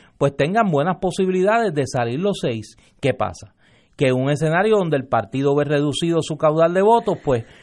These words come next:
vemos cómo ese número varía y en vez de elegir seis, eligen cinco, eligen cuatro. Si usted tiene una figura que genera una antipatía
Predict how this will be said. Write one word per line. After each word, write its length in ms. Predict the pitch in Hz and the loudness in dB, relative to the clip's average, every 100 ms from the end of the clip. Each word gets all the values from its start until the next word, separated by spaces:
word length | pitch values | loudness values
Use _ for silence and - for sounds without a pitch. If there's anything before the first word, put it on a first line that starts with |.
| - - | -18 -6
vemos 540 | 123 180 220 175 170 - _ | 2 4 4 0 -2 -10 _
cómo 480 | - 160 208 185 202 _ _ _ _ _ - | 0 2 2 0 -2 _ _ _ _ _ -10
ese 280 | 139 135 170 | -6 -2 0
número 360 | 190 233 220 165 | 0 0 2 4
varía 480 | 120 117 160 139 | 2 2 0 0
y 60 | 110 | -2
en 120 | 104 | -4
vez 140 | 110 123 | -4 0
de 80 | |
elegir 400 | 139 139 143 139 - - | 0 2 0 -2 -10 -14
seis, 480 | - 196 208 208 - | -2 2 2 0 -6
eligen 380 | 123 117 117 120 | -6 -4 -4 -4
cinco, 480 | - 214 220 160 135 | -2 -2 -2 -2 -2
eligen 280 | 139 160 | -2 -4
cuatro. 400 | 151 131 110 104 - - _ _ _ - | -2 -2 -2 -6 -18 -20 _ _ _ -12
Si 220 | - 180 | 2 2
usted 260 | 165 170 | 4 2
tiene 220 | 151 170 180 | 2 0 0
una 180 | 185 | 0
figura 480 | 175 196 196 240 214 | 0 -2 0 0 0
que 160 | - 139 | 0 -4
genera 680 | 135 127 143 202 175 156 - | -4 -4 -4 0 0 -2 -6
una 400 | 143 143 160 175 | -6 -4 -4 -4
antipatía 1080 | 151 143 139 147 139 127 123 185 214 190 175 | -4 -4 -4 -6 -4 -2 -2 -4 -2 -2 -4